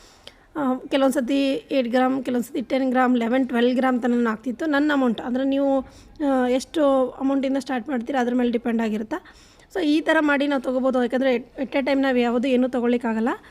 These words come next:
ಫಸ್ಟ್ ಮನಿ ಸೇವ್ ಮಾಡ್ಕೋಬೇಕು, ಆಮೇಲೆ ತೊಗೋಬೇಕು.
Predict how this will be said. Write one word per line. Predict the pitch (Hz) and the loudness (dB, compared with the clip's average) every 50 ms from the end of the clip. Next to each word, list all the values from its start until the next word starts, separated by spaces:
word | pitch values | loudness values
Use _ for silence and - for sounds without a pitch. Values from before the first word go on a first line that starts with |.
| - - - - - - - | -20 -20 -20 -20 -20 -10 -4
ಫಸ್ಟ್ | - 311 294 - - | -2 -2 -2 0 0
ಮನಿ | 302 294 269 262 294 | 2 2 4 4 2
ಸೇವ್ | 285 - 320 285 269 269 | 2 0 2 0 2 2
ಮಾಡ್ಕೋಬೇಕು, | 269 269 254 247 262 233 247 247 - 302 | 2 0 0 -2 -2 -2 -2 -2 -2 -2
ಆಮೇಲೆ | 262 247 247 262 262 | 0 0 2 0 0
ತೊಗೋಬೇಕು. | 247 262 220 254 226 214 226 220 233 339 427 | 0 -2 -4 -2 -2 -4 -4 -4 -4 -4 -6